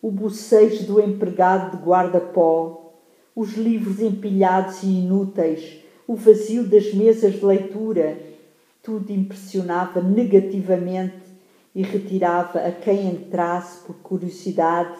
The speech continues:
a vontade de ler. As bibliotecas de Gu-, da Gulbenkian tinham de ser forçosamente o inverso deste quadro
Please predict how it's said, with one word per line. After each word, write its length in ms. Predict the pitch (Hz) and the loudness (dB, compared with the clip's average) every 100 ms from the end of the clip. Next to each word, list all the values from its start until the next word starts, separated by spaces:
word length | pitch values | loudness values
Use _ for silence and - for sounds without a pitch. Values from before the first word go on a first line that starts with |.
| - | -12
a 60 | 170 | -8
vontade 520 | 170 165 165 156 151 | -4 -4 -4 -6 -6
de 40 | |
ler. 580 | 151 151 151 151 - - _ _ _ _ _ _ | -6 -4 -4 -8 -20 -20 _ _ _ _ _ _
As 140 | 202 - | -14 -8
bibliotecas 1040 | 180 - 175 160 - 175 175 - - 165 160 151 | -8 -6 -8 -8 -2 0 0 -2 -10 -10 -10 -8
de 220 | 170 165 - - _ _ | -4 -4 -8 -20 _ _
Gu-, 220 | 143 165 | -8 -8
da 200 | 165 170 | -6 -2
Gulbenkian 880 | 175 175 170 190 180 175 - 170 175 - - _ _ - | -2 -2 -6 -4 -4 -4 -4 -4 -6 -12 -20 _ _ -6
tinham 320 | 262 240 208 | -2 0 0
de 100 | 190 | -4
ser 220 | - 214 | 4 4
forçosamente 1040 | 196 180 - 185 185 190 180 180 180 180 - - _ _ _ - | 4 -6 -4 0 0 0 -2 -2 -4 -8 -16 -20 _ _ _ -8
o 100 | 220 | 2
inverso 840 | 240 202 226 202 190 - - - 147 - | 2 4 6 6 6 0 -12 -16 -18 -14
deste 340 | - 185 - 190 | -6 -6 -4 -10
quadro 680 | - 180 165 156 - 160 | -4 -2 0 -2 -4 -8